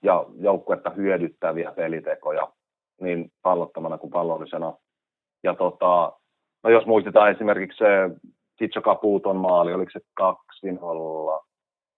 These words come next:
Aa, tota, kaksi nolla maali, joo, niin oli kyllä. Niin, no, se-, sekin niinku esityö tavallaan, jonka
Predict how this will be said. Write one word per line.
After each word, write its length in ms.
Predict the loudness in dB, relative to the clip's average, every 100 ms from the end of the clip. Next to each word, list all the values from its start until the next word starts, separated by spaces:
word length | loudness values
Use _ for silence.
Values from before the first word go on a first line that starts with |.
| -10
Aa, 380 | -6 -4 -6 -6
tota, 540 | -10 -10 -8 -4 -4 -6 _ _ _ _ _ _ _ _ _ _ _ _ _ _ _ _ 2
kaksi 300 | 2 0 -4
nolla 240 | -2 0
maali, 320 | -2 -4 -2
joo, 260 | 0 0 -2
niin 160 | -6 -4
oli 260 | -4 -4 -6
kyllä. 280 | -4 -2 -4 -8 _ _ _ -4
Niin, 360 | 0 0 0 -8 _ _ _ _ _ 4
no, 240 | 4 4
se-, 180 | -2 -2
sekin 340 | 2 4 4 2
niinku 180 | 6 8
esityö 600 | 8 6 -4 0 2 0 _
tavallaan, 400 | 0 4 4 2
jonka 320 | 0 0 0